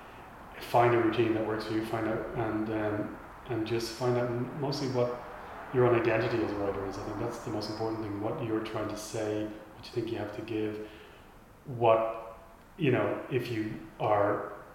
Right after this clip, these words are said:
gifted with comedy, stick with comedy, get really good with comedy before, you know, don't scattergunning everywhere. I think it's really important to get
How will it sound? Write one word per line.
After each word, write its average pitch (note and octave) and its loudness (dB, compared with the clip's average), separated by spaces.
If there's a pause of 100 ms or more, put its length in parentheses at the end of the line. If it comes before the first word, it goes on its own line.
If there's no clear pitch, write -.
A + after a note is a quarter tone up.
(180)
gifted A#2 0
with G#2+ -6
comedy, G#2 2 (160)
stick A#2 -4
with A#2 -2
comedy, G#2 0 (220)
get C3+ -2
really A2+ 2
good A2 4
with G#2 -2
comedy G2+ -2 (580)
before, G#2+ 2 (720)
you D3+ 4
know, G#2 2
don't A#2 -4
scattergunning G#2 -2
everywhere. G2+ -2
I G2+ -4
think A2+ -2
it's A2+ -2
really A#2 2
important A2 -2
to A2 -2
get - -4